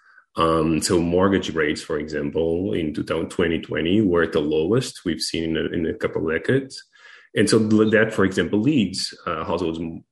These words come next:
being more willing to purchase a home. Um, and as they purchase a home, obviously that increases demand for, for home, uh, for homes, and that increases, uh, home prices, but also it has spillovers even for renters.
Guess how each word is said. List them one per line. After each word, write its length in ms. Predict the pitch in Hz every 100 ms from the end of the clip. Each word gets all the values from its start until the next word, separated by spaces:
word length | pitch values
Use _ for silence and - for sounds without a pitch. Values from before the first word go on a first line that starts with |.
| _ 92
being 180 | 85
more 160 | 85 80
willing 640 | 85 101 123 85 87 120
to 400 | - 80 80 78
purchase 340 | - - - 85
a 60 |
home. 640 | 80 87 82 101 165 190 190
Um, 540 | 87 82 80 80 82 -
and 420 | 95 87 85 85 85
as 200 | 90 -
they 300 | 92 85 80
purchase 400 | - 87 85 -
a 20 |
home, 240 | 85 82
obviously 300 | 78 80 80
that 160 | 80 85
increases 340 | 85 80 82
demand 460 | 82 76 76 85 90
for, 340 | - 82 - - - - _
for 440 | - 87 80 82 113
home, 440 | 101 90 92 90
uh, 180 | 87 85
for 180 | - 87
homes, 280 | 95 127 135
and 120 | 78
that 100 | 80
increases, 580 | 82 80 80 80 80 - 85
uh, 240 | 80 80 - _ _
home 200 | - 80
prices, 500 | 76 76 80 123 139
but 160 | - 117
also 520 | 139 - 160 135 113 -
it 100 | 98
has 260 | 90 -
spillovers 720 | - 98 87 87 87 87 95 -
even 240 | 95 87 76
for 160 | 82
renters. 640 | 82 98 127 120 80 -